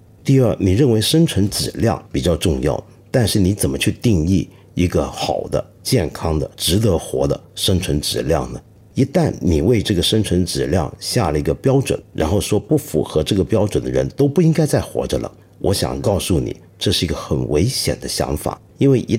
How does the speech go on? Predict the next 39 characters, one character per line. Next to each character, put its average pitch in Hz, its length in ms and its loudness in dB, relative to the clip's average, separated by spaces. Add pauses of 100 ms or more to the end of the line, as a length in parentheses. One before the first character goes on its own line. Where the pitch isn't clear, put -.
(120)
旦 123 280 2
有 73 240 2
人 71 280 2
能 82 160 2
够 98 160 2
做 98 220 0
出 - 240 -2
这 107 140 0
样 90 120 0
的 65 60 -4
一 65 60 -4
个 71 80 0
定 73 280 0
义， 78 220 -2 (180)
这 117 120 0
个 95 80 2
定 87 240 0
义 78 280 -2
就 - 120 -4
会 78 120 -4
不 - 160 -8
断 95 280 0
地 76 80 -2
被 80 260 -2
再 82 220 -2
诠 - 360 -4
释、 - 300 -2 (300)
被 98 120 0
再 98 260 0
扩 - 360 -2
大。 - 180 -6 (140)
举 123 160 2
一 139 40 4
个 135 100 0
简 65 260 -2
单 107 260 0
的 87 60 2
例 80 220 2
子， - 200 -10